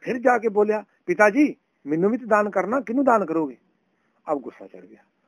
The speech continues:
ਆਂਦਾ, "ਤੈਨੂੰ ਮੈਂ ਮ੍ਰਿਤੂ ਨੂੰ ਦੇ ਦੂੰਗਾ, ਯਮਰਾਜ ਨੂੰ।" ਅਬ ਉਹ ਮੂੰਹ ਨਿਕਲ ਗਿਆ। ਅਬ ਕਹਿੰਦਾ, "ਚੱਲ ਠੀਕ ਹੈ, ਹੁਣ ਤੂੰ ਤੇ ਕਹਿ ਦਿੱਤਾ, ਮੈਂ ਚੱਲਿਆ ਹੁਣ।"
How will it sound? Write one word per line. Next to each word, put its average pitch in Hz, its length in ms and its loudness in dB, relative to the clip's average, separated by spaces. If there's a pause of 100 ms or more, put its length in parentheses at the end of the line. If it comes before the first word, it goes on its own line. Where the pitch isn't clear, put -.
(100)
ਆਂਦਾ, 214 200 4
"ਤੈਨੂੰ 214 260 -2
ਮੈਂ 226 220 2
ਮ੍ਰਿਤੂ 180 380 -4
ਨੂੰ 254 120 2
ਦੇ 202 120 8
ਦੂੰਗਾ, 131 280 -4 (2500)
ਯਮਰਾਜ 160 360 6
ਨੂੰ।" 135 160 -4 (1500)
ਅਬ 135 60 -8
ਉਹ 156 200 -2
ਮੂੰਹ 135 420 -8
ਨਿਕਲ 208 240 -4
ਗਿਆ। 233 200 -10 (1040)
ਅਬ 151 80 -6
ਕਹਿੰਦਾ, 160 320 -10
"ਚੱਲ 151 200 -8
ਠੀਕ 120 280 -16
ਹੈ, 147 60 -12
ਹੁਣ 131 100 -16
ਤੂੰ 120 220 -20
ਤੇ 120 80 -18
ਕਹਿ 123 200 -18
ਦਿੱਤਾ, 123 200 -20
ਮੈਂ 120 160 -14
ਚੱਲਿਆ 95 360 -20
ਹੁਣ।" - 140 -20